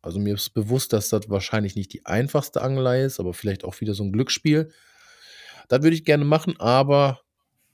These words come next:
ja, irgendwann möchte ich mir das einfach auf die, auf die Schulter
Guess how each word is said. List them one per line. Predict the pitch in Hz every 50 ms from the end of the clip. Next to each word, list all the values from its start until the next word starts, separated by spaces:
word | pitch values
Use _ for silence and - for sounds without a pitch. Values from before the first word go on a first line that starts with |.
| _ _ _ _ _ _ _ _ _ - _ -
ja, | 117 98 82
irgendwann | 101 139 151 156 139 135 131 127
möchte | 120 120 - 120
ich | - -
mir | 117 110
das | 110 107
einfach | - 107 107 - 107
auf | 98 98 -
die, | - 101 98 98 101 104
auf | - 98 95 -
die | 113 104
Schulter | - - 113 110 107 113 104 101 101 101 -